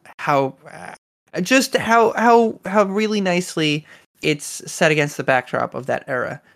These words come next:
and how Lucasfilm really is pushing the High Republic into all their mediums, um, which is, you know, for you and I, that's exciting,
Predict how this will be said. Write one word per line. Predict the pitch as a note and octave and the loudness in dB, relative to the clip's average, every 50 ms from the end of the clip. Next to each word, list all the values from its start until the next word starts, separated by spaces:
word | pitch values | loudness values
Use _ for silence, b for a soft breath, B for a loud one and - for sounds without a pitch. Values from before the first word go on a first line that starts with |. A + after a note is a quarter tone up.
| b - | b -4
and | C3 B2+ C3+ C#3+ | -2 -2 0 2
how | D3 C3+ C3 C3 C3+ | 2 4 4 4 2
Lucasfilm | - C#3+ C#3+ D#3+ F3 E3+ F3 E3+ - E3+ D3 C#3 C3 C#3 | 0 -2 0 0 0 0 -2 -2 -2 -2 -2 -2 -2 0
really | C#3+ D3+ D3+ C#3+ C#3+ - G2+ C3 | 2 2 4 4 2 0 -2 -4
is | B2+ A#2+ - | -6 -6 -8
pushing | - - - - - C#3 - - B2+ B2+ B2 B2+ | -12 -16 -12 -10 -10 -8 -6 -6 -6 -6 -6 -8
the | B2+ | -8
High | C#3 C#3 B2+ | -8 -6 -6
Republic | A#2+ B2 B2+ - - B2 A#2 - C#3 - - | -6 -6 -8 -8 -8 -8 -6 -6 -8 -8 -8
into | A#2 A#2+ - - - | -8 -10 -10 -14 -6
all | - - B2 A#2+ A#2 | -2 0 0 0 0
their | A2 - - | -2 -6 -8
mediums, | - - - - - - - D#3+ D#3 - - - _ _ _ _ _ _ _ _ _ _ _ _ | -10 -10 -10 -10 -12 -12 -12 -14 -16 -16 -18 -20 _ _ _ _ _ _ _ _ _ _ _ _
um, | - A#2+ A#2+ A#2+ A2+ A#2 A2+ - B2+ | 0 0 2 2 0 -2 -4 -4 -2
which | B2+ B2+ A#2 - - - - | -2 -2 -2 -2 -6 -12 -8
is, | - C3+ B2+ B2 B2 B2 - - _ - - D#3 D#3 - - - | -2 0 0 2 0 -2 -4 -10 _ -18 -16 -16 -16 -16 -6 0
you | D3+ C#3+ | 2 4
know, | C#3+ C3+ B2+ | 4 4 4
for | B2+ - D#3 C#3+ C#3 C3+ C3+ C3 | 2 4 4 6 6 6 2 0
you | D3 D3+ E3 F#3+ F#3 | 0 4 6 6 6
and | F3 F3+ | 8 6
I, | G3+ F3+ C#3+ C3 | 6 6 4 4
that's | B2+ B2 A#2+ - - | 2 2 0 -2 -6
exciting, | - B2+ - - C#3+ C#3+ C3+ - - - | -8 -8 -2 0 0 2 2 0 -6 -12